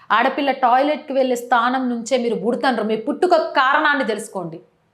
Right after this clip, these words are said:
కామంతో ఉన్న మీ కళ్ళకు విలువలు ఎలా తెలుస్తాయి? ఎంత దరిద్రుడివిరా నువ్వు. బాత్రూంలో పెట్టి సీసీ కెమెరా ఆడపిల్లల్ని బెదిరిస్తావా?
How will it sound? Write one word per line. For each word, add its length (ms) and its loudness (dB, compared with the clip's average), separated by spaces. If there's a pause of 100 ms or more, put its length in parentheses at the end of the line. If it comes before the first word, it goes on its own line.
(1160)
కామంతో 600 4
ఉన్న 160 0
మీ 160 0
కళ్ళకు 680 0 (200)
విలువలు 400 2
ఎలా 160 4
తెలుస్తాయి? 560 -2 (680)
ఎంత 300 0
దరిద్రుడివిరా 680 2
నువ్వు. 480 -2 (560)
బాత్రూంలో 600 4
పెట్టి 360 2
సీసీ 260 -6
కెమెరా 280 -2
ఆడపిల్లల్ని 460 2
బెదిరిస్తావా? 680 0